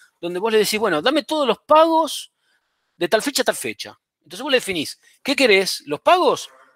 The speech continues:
Entra por una U R L que vos la vas a definir acá en la, en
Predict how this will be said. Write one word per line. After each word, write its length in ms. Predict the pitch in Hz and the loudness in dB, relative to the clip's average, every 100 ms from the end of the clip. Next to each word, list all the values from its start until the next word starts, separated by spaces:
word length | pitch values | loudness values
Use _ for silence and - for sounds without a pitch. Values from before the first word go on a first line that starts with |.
| _ | _
Entra 280 | 151 190 208 | -2 0 0
por 140 | 156 | 0
una 180 | 180 185 | 0 2
U 240 | 175 233 185 | 0 2 2
R 300 | 175 190 196 | 2 2 2
L 160 | 220 | 0
que 80 | 180 | -4
vos 160 | 135 170 | -2 2
la 60 | |
vas 180 | 156 156 | 2 2
a 40 | |
definir 300 | 147 - 156 | -2 -4 -2
acá 140 | 170 175 | 0 0
en 100 | 147 | 2
la, 300 | 135 127 - - - _ _ _ _ | 0 0 -6 -18 -20 _ _ _ _
en 760 | 120 123 120 117 117 117 120 | -14 -12 -10 -10 -12 -12 -16